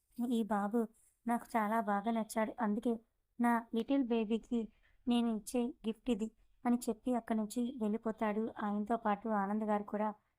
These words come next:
వెళ్ళిపోతారు. వీళ్ళు ఉన్నది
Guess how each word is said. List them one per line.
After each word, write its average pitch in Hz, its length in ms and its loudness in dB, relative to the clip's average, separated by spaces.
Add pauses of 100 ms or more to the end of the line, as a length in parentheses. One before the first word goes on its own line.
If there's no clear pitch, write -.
(140)
వెళ్ళిపోతారు. 214 680 0 (920)
వీళ్ళు 226 420 2
ఉన్నది 214 380 0